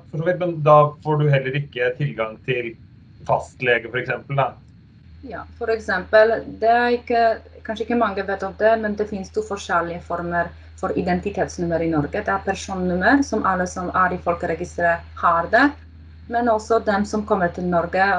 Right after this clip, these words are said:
Speaker 2: for å utføre midlertidig sesongarbeid, får tildelt D-nummer. Og dette nummeret gir, plasserer deg ikke i folkeregisteret. Hele hensikten med det er at du er midlertidig i Norge.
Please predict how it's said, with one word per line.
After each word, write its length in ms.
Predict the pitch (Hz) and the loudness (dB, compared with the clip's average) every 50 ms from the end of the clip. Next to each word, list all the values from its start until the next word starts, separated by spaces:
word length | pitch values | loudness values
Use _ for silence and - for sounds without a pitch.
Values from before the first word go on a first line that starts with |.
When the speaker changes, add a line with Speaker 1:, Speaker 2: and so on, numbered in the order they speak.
| 170 - | -2 -4
Speaker 2:
for 160 | - 190 185 | -4 -2 -2
å 20 | 180 175 | -2 -2
utføre 260 | - - - 180 180 185 | -4 -6 -6 -4 -4 -2
midlertidig 580 | 202 196 165 165 170 160 165 165 185 156 180 180 | -4 -4 -6 -4 -4 -4 -4 -4 -8 -6 -6 -6
sesongarbeid, 960 | - - 180 175 185 175 175 - - - 170 - 175 180 220 262 294 285 - - - - - - - - - - - - | -4 -4 -2 0 2 2 2 2 0 0 2 2 2 4 6 4 4 2 0 -14 -18 -20 -20 -20 -20 -20 -20 -20 -18 -12
får 240 | - 190 190 208 202 - - | -8 -6 -6 -6 -6 -4 -4
tildelt 480 | 214 214 180 170 170 175 175 175 - - - 170 | -4 -2 0 2 4 4 4 4 0 -4 -6 0
D-nummer. 720 | 170 190 180 165 156 151 151 151 151 151 170 170 170 - - - - - - - - - - - - - | 2 4 4 6 6 6 6 6 6 6 4 4 4 4 2 -4 -14 -18 -20 -20 -20 -20 -20 -20 -18 -18
Og 160 | 185 196 185 | -16 -16 -10
dette 400 | - 202 208 208 - - 214 220 | -8 -8 -8 -8 -8 -8 -6 -4
nummeret 560 | 220 208 190 180 175 175 196 220 240 226 196 | -4 -4 -6 -4 -4 0 4 4 4 4 2
gir, 240 | 185 190 202 208 202 196 - - - - | -2 -2 0 0 0 -2 -6 -10 -6 0
plasserer 400 | - 202 202 - - 175 180 170 - | 0 0 2 2 2 2 2 2 0
deg 180 | 185 175 175 | 0 -2 -2
ikke 160 | - - 190 185 | -2 -4 -6 -4
i 20 | |
folkeregisteret. 840 | - - 180 165 160 - 160 147 143 143 143 - - - 156 156 - - - - - - | -2 -2 -4 -4 -2 -4 -2 -2 -2 -2 -4 -8 -6 -6 -6 -6 -6 -8 -14 -16 -8 0
Hele 400 | 214 202 202 202 214 214 214 214 | 2 2 4 6 8 8 8 8
hensikten 600 | 214 202 196 196 - - - - - - 180 185 185 | 6 0 -6 -6 -8 -12 -14 -14 -10 -8 -6 -4 -4
med 100 | 180 175 | -2 2
det 120 | 202 226 240 | 4 6 6
er 180 | 233 208 208 | 6 6 4
at 140 | 208 202 185 | 2 0 0
du 80 | 190 190 | -2 -4
er 100 | 190 196 | -2 -2
midlertidig 540 | 202 196 - 160 160 160 - 156 151 165 165 | -2 -4 -4 -4 -6 -4 -4 -6 -6 -6 -4
i 60 | 165 | -2
Norge. 320 | 160 147 143 143 - - | -2 -2 -2 -2 -4 -8